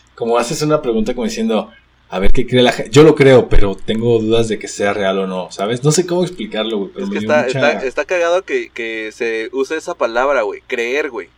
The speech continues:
Speaker 2: o sea,
Speaker 1: Sí.
Speaker 2: ¿sabes? O sea, es como de, ¿tú sí crees en esta madre? Es como, güey, es un puto virus, o sea,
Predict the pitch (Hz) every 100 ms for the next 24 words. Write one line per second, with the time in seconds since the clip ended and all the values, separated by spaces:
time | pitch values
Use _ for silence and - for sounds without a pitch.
0 | _ 107 117 110 - _ _ _ - 165
1 | 143 160 220 - 131 139 135 170 143 120
2 | 98 _ _ _ _ _ _ _ - 175
3 | 247 - 147 151 262 - _ 127 127 135
4 | - 160 156 170 165 190 170 127 143 131
5 | _ - - 147 - - 147 151 147 110
6 | 110 120 120